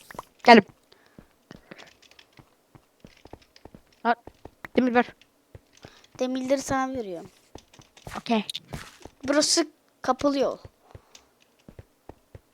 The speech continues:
Speaker 2: Kanka, bir şey diyeceğim.
Speaker 1: Ver, ver. Kanka, meşalemiz yok. Meşale yapacağım.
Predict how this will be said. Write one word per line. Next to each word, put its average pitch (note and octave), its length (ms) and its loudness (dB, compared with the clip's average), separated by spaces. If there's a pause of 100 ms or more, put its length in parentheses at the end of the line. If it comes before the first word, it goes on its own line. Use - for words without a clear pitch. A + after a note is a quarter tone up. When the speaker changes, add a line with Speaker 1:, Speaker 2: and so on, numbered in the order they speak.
(1160)
Speaker 2:
Kanka, B3+ 460 -2
bir - 60 -12
şey D4 160 -4
diyeceğim. A#3+ 640 -4
Speaker 1:
Ver, A3+ 80 -6
ver. A3 100 -8 (580)
Kanka, D4+ 280 10
meşalemiz E4+ 540 12
yok. B4+ 140 8
Meşale A#4 280 10
yapacağım. C#5+ 360 4